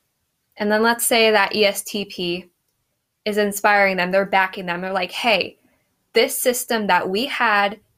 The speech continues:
is no longer working." So they're gonna tear it down. Maybe that system is, "We are spending way too much time.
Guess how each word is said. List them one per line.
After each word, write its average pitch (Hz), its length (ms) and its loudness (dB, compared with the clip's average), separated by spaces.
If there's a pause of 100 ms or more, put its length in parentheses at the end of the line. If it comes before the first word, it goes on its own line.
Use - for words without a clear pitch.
is 202 160 -8
no 196 180 -2
longer 180 300 -2
working." 165 380 -12
So 214 100 -10
they're 269 200 2
gonna 254 200 0
tear 202 220 2
it 165 80 -4
down. 180 240 -2
Maybe 240 240 -2
that 220 240 -2
system 202 420 -6
is, 175 360 -8 (880)
"We 254 380 2
are - 200 2
spending 190 560 -2
way 254 260 2
too 220 300 -4
much 185 400 -4
time. 151 560 -2